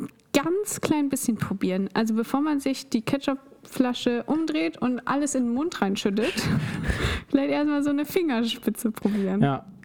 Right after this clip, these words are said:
Speaker 2: mach ich privat auch gerne. Hat so eine praktische null fünfer Flasche und ist immer aus Glas und hat keinen Pfand.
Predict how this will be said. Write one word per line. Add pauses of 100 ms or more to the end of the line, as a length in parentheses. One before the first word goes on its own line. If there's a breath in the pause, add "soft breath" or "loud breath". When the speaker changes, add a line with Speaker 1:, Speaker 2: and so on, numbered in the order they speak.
(220 loud breath)
Speaker 2:
mach
ich
privat
auch
gerne.
Hat
so
eine (260)
praktische
null
fünfer
Flasche (720 loud breath)
und
ist
immer
aus
Glas
und
hat
keinen
Pfand.